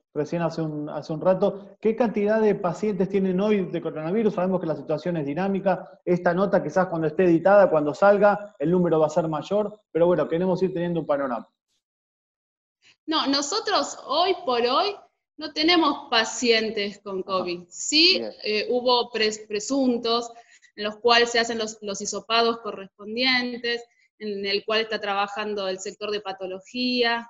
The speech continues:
Speaker 2: eh, el sector del hisopado. O sea, se,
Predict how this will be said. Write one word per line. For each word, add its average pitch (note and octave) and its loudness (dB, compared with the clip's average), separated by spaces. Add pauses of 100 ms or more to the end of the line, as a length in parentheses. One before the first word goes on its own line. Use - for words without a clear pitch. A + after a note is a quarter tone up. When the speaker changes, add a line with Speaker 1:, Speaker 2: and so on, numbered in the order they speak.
(300)
Speaker 2:
eh, F3+ -12 (260)
el F#3+ -20
sector G3+ -10
del G3+ -4
hisopado. A3 0
O - -20
sea, A3+ 2
se, A3+ 4